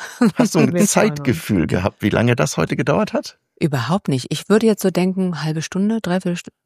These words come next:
Speaker 1: Eine Stunde und sechs Minuten.
Speaker 3: Wow.
Speaker 1: Ja.
Speaker 3: Super.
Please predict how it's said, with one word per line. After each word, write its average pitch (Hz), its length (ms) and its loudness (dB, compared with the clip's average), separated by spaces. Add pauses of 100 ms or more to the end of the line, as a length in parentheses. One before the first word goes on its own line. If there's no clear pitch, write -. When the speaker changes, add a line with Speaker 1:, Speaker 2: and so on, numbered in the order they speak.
(280)
Speaker 1:
Eine 120 220 4
Stunde 98 260 2
und 85 80 2
sechs - 200 -2
Minuten. - 460 -6
Speaker 3:
Wow. 131 600 0 (180)
Speaker 1:
Ja. 90 280 0
Speaker 3:
Super. 135 520 -2